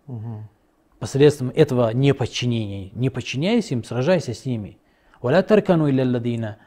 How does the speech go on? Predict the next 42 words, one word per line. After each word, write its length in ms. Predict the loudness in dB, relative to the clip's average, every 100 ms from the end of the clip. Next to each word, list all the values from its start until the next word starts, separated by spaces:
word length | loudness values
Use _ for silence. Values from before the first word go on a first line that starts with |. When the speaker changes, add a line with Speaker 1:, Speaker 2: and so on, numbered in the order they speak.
| -18
Speaker 2:
заламу». 560 | -10 -4 -2 -2 -4 -10
Не 160 | -2 -2
склоняйся, 640 | 0 0 2 0 -2 -2
ни 100 | -2 -2
в 80 | 0
коем 240 | 0 0 0
мере 220 | 0 0
не 120 | -2
склоняйся 600 | -4 -2 -2 -2 -4 -10
к 100 | -10
ним. 240 | -10 -10 -16 _ _ _ _
Почему? 480 | -8 -2 0 0 -4 _ _
Ни 100 | -4
в 100 | -2
чем, 300 | 2 2 2
ни 80 | 0
в 60 | 0
рели-, 240 | 0 -2
ни 220 | -4 -4
в 40 | -4
религии, 680 | -6 -6 -8 -8 -8 -10 -14 _ _
ни 160 | -6 -4
в 80 |
мирской, 840 | -4 -4 -6 2 4 4 -2 -16 -20
как 240 | -4 -4
бы, 80 | -4
как, 260 | -4 -6 -4
как 180 | -6 -6
тебе 160 | -10
кажется, 440 | -2 -2 -2 -6 -4
жизни. 420 | 0 0 -2 -12
Потому 240 | -8 -6
что 120 | -4 -4
Speaker 1:
Мгм. 60 |
Speaker 2:
вся 180 | 0 0
эта 160 | 2 0
жизнь — 280 | 0 0 -2
это 120 | -4
поле, 440 | 0 2 4 2 -4 _ _ _ _
поле 240 | 2 2
сражения. 560 | -2 -4 -2 -2 -4 -6
Speaker 1:
Да. 220 | -8